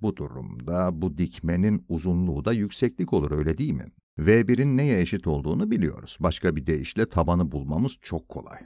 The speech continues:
Ama yüksekliği nasıl bulacağız? Şimdi bir bakalım. Eğer bunun neye eşit olduğunu bulabilirsek, evet, Pisagor teoremini kullanabiliriz. Neden? Çünkü bu vektörün büyüklüğünün karesi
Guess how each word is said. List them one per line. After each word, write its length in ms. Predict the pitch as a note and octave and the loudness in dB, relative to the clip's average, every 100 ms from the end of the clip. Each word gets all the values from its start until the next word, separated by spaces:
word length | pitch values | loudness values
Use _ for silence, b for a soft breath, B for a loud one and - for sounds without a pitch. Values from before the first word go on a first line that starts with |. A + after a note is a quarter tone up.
| - | -4
Ama 300 | G#2 A#2+ - - | 2 2 0 -4
yüksekliği 640 | F2 - F2+ D#2+ - E2 | -6 -2 -4 -2 -4 0
nasıl 300 | E2+ - C#2 | 2 2 0
bulacağız? 680 | B1 B1 - - - - - - _ _ _ | -6 -10 -14 -14 -14 -12 -12 -14 _ _ _
Şimdi 220 | - A#3+ | -2 0
bir 140 | A#3+ D3 | 2 4
bakalım. 520 | G2 - C2 A1 - | 2 0 -4 -6 -6
Eğer 400 | F#2+ G2 F#2+ F2 | 0 2 2 0
bunun 360 | F#2+ G2 F#2+ F#2 | 2 2 4 4
neye 240 | G2 B2+ | 4 2
eşit 300 | F2 - D2+ | 0 -2 -4
olduğunu 440 | D2+ C#2+ C#2+ D2 C#2+ | -4 -4 -4 -4 -4
bulabilirsek, 1160 | D2 C#2+ D2 C#2 D3 F#3 - - C#2+ F2+ B2+ - | -4 -2 -2 0 0 4 2 2 0 -2 -2 -6
evet, 380 | D2 C2+ E2 B2+ - | -6 -4 -2 -4 -6
Pisagor 560 | E2 D#2+ E2 C#2+ C#2 - - | -6 -2 -2 -4 -6 -6 -2
teoremini 500 | F2 D2 A1+ F#2 - | -2 -2 -4 -4 -4
kullanabiliriz. 1080 | - C3 - F#2 - A3 F#3 - G#1 - - | -4 -4 0 -2 -2 0 0 0 -2 -2 0
Neden? 500 | E2 G2 - F#2 E2+ B - | 0 0 -2 -2 -2 B -10
Çünkü 640 | - A#2 F2 - G#2+ F#2 | 0 2 2 0 0 0
bu 200 | G#2+ F#2+ | 0 2
vektörün 680 | E2 D#2 - - D#2+ A2+ G#2 | 0 0 -2 -2 2 2 2
büyüklüğünün 680 | D#2 D2+ - - D#2 D2 C#2+ | 0 -2 -4 -4 -2 -2 -4
karesi 720 | B1+ - E2+ D2+ C#2+ - C#2 | -4 -2 0 0 -2 -4 -4